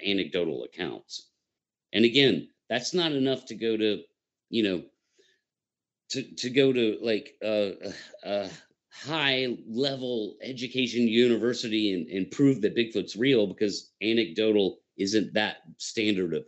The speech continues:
evidence. I get that. But it does prove the phenomena exist. So here's what I'm telling you, Alex,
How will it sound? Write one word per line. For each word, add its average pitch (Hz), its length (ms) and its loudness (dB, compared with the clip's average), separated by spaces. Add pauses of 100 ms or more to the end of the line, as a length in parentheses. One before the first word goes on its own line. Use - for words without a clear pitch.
evidence. 73 720 -6
I 82 60 -4
get 85 340 -4
that. 57 220 -14 (720)
But 117 180 4
it 107 160 -2
does 139 240 4
prove 147 400 0
the 90 80 -4
phenomena 98 720 -2
exist. 80 600 0 (300)
So - 100 -8
here's 143 200 4
what 117 80 0
I'm 82 80 -6
telling 139 260 2
you, 82 120 -2
Alex, 82 380 -2